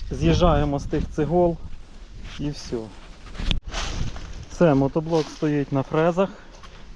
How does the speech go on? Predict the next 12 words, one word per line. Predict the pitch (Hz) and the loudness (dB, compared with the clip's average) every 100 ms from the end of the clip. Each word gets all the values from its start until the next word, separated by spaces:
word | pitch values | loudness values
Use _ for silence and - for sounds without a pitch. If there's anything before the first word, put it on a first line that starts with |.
| - | -8
і | 143 139 | -2 0
готовий | 143 - 165 160 | 0 2 2 2
до | 147 147 | 0 -2
праці. | 147 123 - 135 | 0 0 0 -4
Осталось | 127 156 156 151 151 | -2 0 0 0 -2
його | 147 | -2
тільки | - 143 147 | -2 -4 -2
завести. | 135 139 135 - 127 120 | -2 0 0 -2 -2 -2
Пальне | 135 135 160 147 | 0 0 2 0
в | 131 | -2
бакові | 131 - 135 123 123 | -2 0 0 0 -2
є. | 135 170 | 0 0